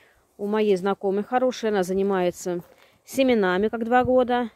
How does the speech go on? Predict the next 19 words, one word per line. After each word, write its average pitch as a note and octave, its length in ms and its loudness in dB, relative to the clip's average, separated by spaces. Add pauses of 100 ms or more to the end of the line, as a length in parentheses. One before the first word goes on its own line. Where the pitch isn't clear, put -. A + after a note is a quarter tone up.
(260)
И, C#4 340 -6 (140)
конечно, G#3+ 500 -2 (320)
знает, G#3 380 2
что - 160 -6
я G#3+ 160 4
люблю G#3 320 2
цветы. B3+ 560 0 (1120)
Вот E3+ 200 -8
прелесть F3+ 440 0
какая, E3+ 360 -10
гляньте. E3+ 340 -10
Вот, F3+ 200 -10
ну, G#3 120 -2
прелесть, D#3+ 640 -2
прелесть. F3+ 560 -8 (1120)
Как G3 260 -4
можно F3 480 -4 (800)
такую F#3 460 -2
астру F#3+ 460 -2